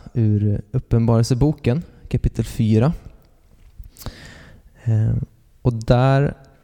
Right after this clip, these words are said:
eh, innan det som, som Josef kommer läsa, så,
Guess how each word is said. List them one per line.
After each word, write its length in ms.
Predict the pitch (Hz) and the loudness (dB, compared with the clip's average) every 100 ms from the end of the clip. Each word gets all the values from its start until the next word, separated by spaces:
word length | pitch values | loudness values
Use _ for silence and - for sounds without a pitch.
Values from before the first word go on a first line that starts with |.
| _ _ _ | _ _ _
eh, 180 | - 117 - | -10 -6 0
innan 480 | 120 117 120 139 113 | 2 4 4 4 4
det 180 | 110 | 2
som, 280 | 107 120 107 - - | 0 -2 -4 -8 -18
som 160 | - 120 | -10 -4
Josef 200 | 107 - | -4 -4
kommer 220 | - 110 | -4 0
läsa, 440 | 110 107 107 - 120 | 0 0 -2 -4 -6
så, 380 | - 110 104 | -2 0 0